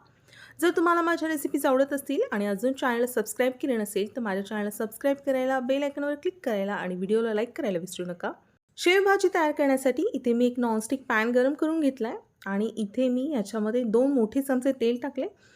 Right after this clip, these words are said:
भाजी थोडी आपण चमचमीत करतोय, त्याच्यामुळे तेल थोडं मी जास्त वापरलंय. ही भाजी करताना तुम्ही नॉनस्टिक पॅन घ्या किंवा जाड बुडाची कढई घ्या, म्हणजे त्याच्यामध्ये भाजी चांगली शिजल्या जाते,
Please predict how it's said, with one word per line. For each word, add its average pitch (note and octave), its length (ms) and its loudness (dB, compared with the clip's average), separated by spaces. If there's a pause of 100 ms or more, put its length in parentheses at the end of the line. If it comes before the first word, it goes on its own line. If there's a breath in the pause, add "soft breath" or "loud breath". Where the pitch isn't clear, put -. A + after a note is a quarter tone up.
(280 soft breath)
भाजी C4+ 300 4
थोडी F#4 180 4
आपण F4+ 280 2
चमचमीत D4+ 440 0 (100)
करतोय, D4 280 0 (100)
त्याच्यामुळे B3 420 -2 (140)
तेल B3+ 220 0
थोडं B3+ 180 4
मी E4+ 80 -2
जास्त A3+ 320 0
वापरलंय. F#3+ 460 -2 (920 soft breath)
ही F#4+ 220 6
भाजी D4 320 2
करताना D4 480 2
तुम्ही D4+ 220 -2
नॉनस्टिक A#3+ 420 0
पॅन C4 220 2
घ्या C#4+ 160 2
किंवा C#4+ 280 0
जाड B3+ 320 2
बुडाची D4 380 2
कढई B3 260 2
घ्या, G#3+ 180 -2
म्हणजे A3 300 -2
त्याच्यामध्ये G#3 500 -4
भाजी G#3 340 -2
चांगली G#3+ 320 -4
शिजल्या A3+ 380 0
जाते, A#3 340 -2